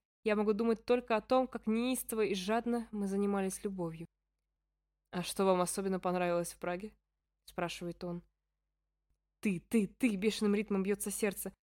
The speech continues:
Но вслух я отвечаю: «Карлов мост, Пражский град, а ещё Петершин и Ваяновы сады». Я как раз застала их цветущими. «А ты был в Праге, Крис?»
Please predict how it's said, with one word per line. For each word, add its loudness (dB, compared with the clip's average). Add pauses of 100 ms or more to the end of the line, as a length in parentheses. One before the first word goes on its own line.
(280)
Но -10
вслух -6
я -4
отвечаю: -6 (760)
«Карлов -2
мост, -2 (480)
Пражский -6
град, -4 (680)
а -6
ещё -4
Петершин -4
и -4
Ваяновы -2
сады». -6 (640)
Я 0
как -6
раз -2
застала -4
их -4
цветущими. -4 (1500)
«А -2
ты 0
был 2
в -10
Праге, -2
Крис?» -8